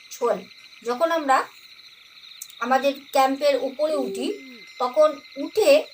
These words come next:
আমরা just যে লা-, আমাদের সিঁড়িটা ছিল, ঠিক লোয়ার যে সিট হয়, মোটা মোটা লোয়ার সিট,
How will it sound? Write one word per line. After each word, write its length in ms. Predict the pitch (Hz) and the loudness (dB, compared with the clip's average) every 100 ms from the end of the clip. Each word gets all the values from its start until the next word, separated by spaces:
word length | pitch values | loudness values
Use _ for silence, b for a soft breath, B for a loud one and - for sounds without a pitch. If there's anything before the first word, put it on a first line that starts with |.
| - | -10
আমরা 280 | 233 269 285 | -6 0 0
just 380 | 254 320 330 - - - - - | 2 0 0 -8 -18 -20 -20 -20
যে 80 | - 339 | -14 -8
লা-, 340 | 269 220 247 - | -4 -4 -4 -4
আমাদের 300 | 254 294 381 | -2 -4 -6
সিঁড়িটা 520 | - 277 277 330 359 | -12 -4 -2 -2 -4
ছিল, 300 | 349 269 302 539 - - - - | -4 -2 -2 -2 -6 -20 -20 -8
ঠিক 160 | 370 415 - - - - | -6 -6 -8 -20 -20 -4
লোয়ার 340 | 254 302 349 349 | 0 8 8 6
যে 120 | 359 | -2
সিট 440 | - - 381 403 - | -6 -4 -4 -6 -6
হয়, 200 | 220 302 | -4 -2
মোটা 240 | 226 208 220 | -4 -6 -6
মোটা 220 | 247 262 | -4 -4
লোয়ার 260 | 233 247 247 - | -2 -2 -4 -12
সিট, 200 | 233 | -14